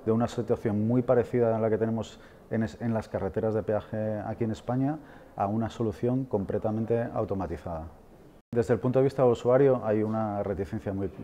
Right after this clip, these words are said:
clara, porque al final, por lo menos aquí en España, irnos hacia un escenario donde, eh, tenemos unas carreteras que son públicas a-, hacia un pago por uso, yo creo que las amenazas van más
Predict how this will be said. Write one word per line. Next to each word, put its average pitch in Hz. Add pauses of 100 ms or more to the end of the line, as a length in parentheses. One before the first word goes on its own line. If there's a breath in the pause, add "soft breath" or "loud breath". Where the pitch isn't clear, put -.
(180)
clara, 123 (100)
porque 95
al 92
final, 98
por 92
lo 95
menos 104
aquí 101
en 107
España, 110 (360 loud breath)
irnos 113
hacia 110 (320)
un 110
escenario 110
donde, 104 (380 loud breath)
eh, 98
tenemos 104
unas 113
carreteras 101
que 95
son 104
públicas 101
a-, 92
hacia 104
un 104
pago 110
por 110
uso, 117 (420 loud breath)
yo 120
creo 135
que 123
las 113
amenazas 110
van 110
más 113